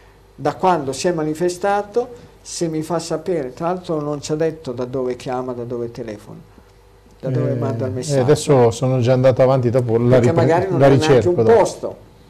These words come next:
Speaker 1: dove c'è un grande, grandissimo sole. Per cui, eh, io propendo, più che per il sole, propendo per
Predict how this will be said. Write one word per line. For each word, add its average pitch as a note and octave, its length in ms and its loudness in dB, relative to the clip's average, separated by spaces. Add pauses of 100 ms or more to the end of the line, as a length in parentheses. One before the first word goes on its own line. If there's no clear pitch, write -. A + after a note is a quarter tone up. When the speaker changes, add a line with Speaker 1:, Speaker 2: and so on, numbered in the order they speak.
(220)
Speaker 1:
dove C3+ 520 -4 (800)
c'è C#3+ 400 -8
un A#2+ 260 -14
grande, C#3 400 -4
grandissimo C3 640 -10
sole. G#2+ 520 -12 (1400)
Per C3+ 180 -10
cui, F3 580 -4
eh, B2+ 220 -6
io G3 280 -2
propendo, E3 760 -2
più G#3+ 280 -8
che D#3+ 140 -4
per D#3 160 -2
il D#3 120 -6
sole, G#3+ 360 -4
propendo E3 640 -4
per D#3 500 -8